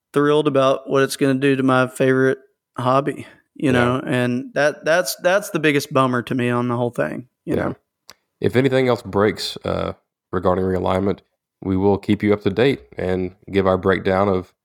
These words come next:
Speaker 2: uh, of any, anything that comes out of this. But until then,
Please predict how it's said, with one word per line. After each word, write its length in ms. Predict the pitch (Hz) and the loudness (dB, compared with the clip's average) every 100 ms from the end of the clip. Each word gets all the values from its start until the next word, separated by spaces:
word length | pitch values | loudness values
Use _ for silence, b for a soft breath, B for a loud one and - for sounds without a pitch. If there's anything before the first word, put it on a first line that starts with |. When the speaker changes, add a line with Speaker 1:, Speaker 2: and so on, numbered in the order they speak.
| _ _ _ - | _ _ _ -8
Speaker 2:
uh, 340 | 92 92 95 - _ _ - | -4 -2 -4 -8 _ _ -14
of 140 | 92 | -6
any, 340 | 98 101 98 - _ _ _ _ _ - | -2 -2 -2 -8 _ _ _ _ _ -4
anything 260 | 101 101 | -2 0
that 100 | 104 | 0
comes 240 | - 104 98 | 0 2 2
out 120 | 110 | 2
of 80 | 90 | -2
this. 280 | 85 - - | -6 -12 -8
But 260 | 90 87 - _ _ _ _ - | -6 -6 -8 _ _ _ _ -6
until 340 | 101 - 143 | -4 0 2
then, 560 | 107 113 135 110 120 | 2 2 4 2 0